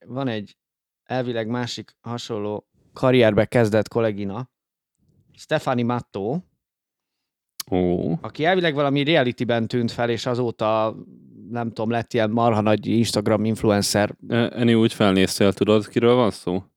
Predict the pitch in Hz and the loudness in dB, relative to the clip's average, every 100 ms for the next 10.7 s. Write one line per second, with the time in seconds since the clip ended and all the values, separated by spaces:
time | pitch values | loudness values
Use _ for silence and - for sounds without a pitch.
0 | _ _ - 101 98 - 127 123 110 92 | _ _ -4 -4 -4 -4 2 4 4 4
1 | 117 113 98 92 92 95 92 92 87 90 | 4 4 4 2 0 -4 -4 -4 -4 -8
2 | - 101 92 - _ 240 _ _ _ _ | -8 -10 -10 -14 _ -20 _ _ _ _
3 | _ 208 220 208 208 196 _ _ _ _ | _ _ _ _ _ _ _ _ _ _
4 | _ _ _ _ 117 113 120 117 139 180 | _ _ _ _ 0 4 4 4 2 4
5 | 185 156 156 170 151 131 156 151 131 127 | 4 4 4 4 2 0 0 2 0 -2
6 | - - 104 98 110 120 _ _ 117 117 | -6 -10 -10 -8 -10 -14 _ _ -2 0
7 | 123 117 113 110 120 - 120 110 107 110 | 2 4 4 2 -2 -2 0 0 2 2
8 | 104 104 - 107 101 98 98 - _ - | 2 0 -2 -6 -6 -10 -12 -14 _ -16
9 | - 107 95 170 123 127 131 127 131 131 | -4 -2 -2 -2 -2 2 2 4 2 4
10 | 107 101 113 113 151 156 _ | 4 4 2 2 -2 -10 _